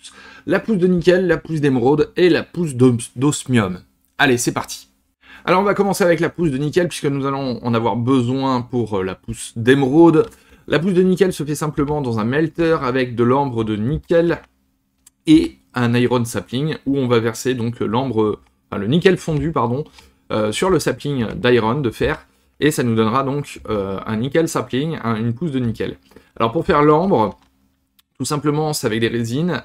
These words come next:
euh, quatre pétrifiés de résine dans les angles, deux bonnes, deux résines d'os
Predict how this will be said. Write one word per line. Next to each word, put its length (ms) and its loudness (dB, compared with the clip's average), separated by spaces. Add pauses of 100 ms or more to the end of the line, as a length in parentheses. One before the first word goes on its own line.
euh, 240 -4
quatre 340 -6 (140)
pétrifiés 460 -2
de 60 0
résine 500 -2
dans 160 -6
les 180 0
angles, 300 -2 (180)
deux 80 8
bonnes, 320 4
deux 320 2
résines 380 2
d'os 400 2